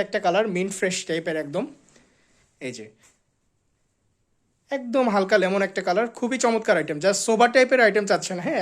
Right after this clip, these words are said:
একদম সোবার ক্যাটাগরির হবে, সব জায়গায় ইউজ করতে পারবেন এরকম একটা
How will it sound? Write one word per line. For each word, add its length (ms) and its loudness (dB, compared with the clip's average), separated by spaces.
একদম 240 0
সোবার 260 4
ক্যাটাগরির 540 2
হবে, 160 0
সব 180 4
জায়গায় 240 4
ইউজ 220 -2
করতে 240 2
পারবেন 300 2
এরকম 280 0
একটা 140 -4